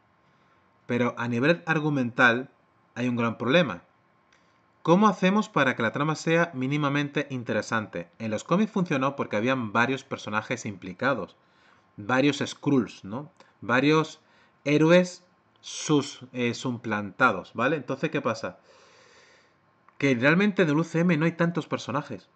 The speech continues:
Sí, ya sabemos que hay veintitantos, pero no hay tantos. El principal candidato es el Capitán América, que podría darle un giro dramático a la situación.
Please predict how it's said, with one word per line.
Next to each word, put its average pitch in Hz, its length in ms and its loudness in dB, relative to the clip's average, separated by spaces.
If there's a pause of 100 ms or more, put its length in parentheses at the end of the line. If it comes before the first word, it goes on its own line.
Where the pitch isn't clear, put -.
(920)
Sí, 131 280 0
ya 110 120 0
sabemos 120 440 -2
que - 80 -6
hay 120 560 2
veintitantos, 110 760 -6
pero 101 240 -8
no 104 160 -6
hay 131 80 -4
tantos. 101 500 -10 (1700)
El 131 120 0
principal 139 400 2
candidato 180 400 6
es 170 80 -2
el - 60 -8
Capitán 123 320 -2
América, 95 420 -8 (1500)
que 123 120 -2
podría 123 320 2
darle 165 380 4
un 139 140 -6
giro 151 240 0
dramático 131 560 0
a - 20 4
la 117 100 2
situación. 101 520 -8